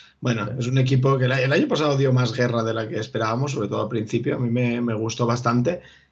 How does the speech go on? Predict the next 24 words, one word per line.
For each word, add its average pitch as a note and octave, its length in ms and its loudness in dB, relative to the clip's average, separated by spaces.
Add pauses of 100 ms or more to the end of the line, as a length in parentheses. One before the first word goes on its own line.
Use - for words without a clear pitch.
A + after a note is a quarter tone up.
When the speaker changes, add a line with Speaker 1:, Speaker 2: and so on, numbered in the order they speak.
(100)
Speaker 1:
Y, A#2 840 4
bueno, B2+ 340 -2
pues G2 180 -6
eso, A#2 200 -2
dándole B2 400 4
minutos, D3 720 2 (340)
a A#2 140 0
ver B2 160 6
si B2 220 2
puede B2 220 2
encajar B2 420 0
en A#2 80 0
un A2 100 -2
equipo A#2 360 -2
así A#2 280 4
dinámico, C#3 560 2
en D#3 80 0
un C#3 100 0
equipo A#2+ 540 -2
rápido, C#3 640 0
el C3 60 -8
que G#2+ 420 -6
gusta B2 360 -2
correr C3 500 -2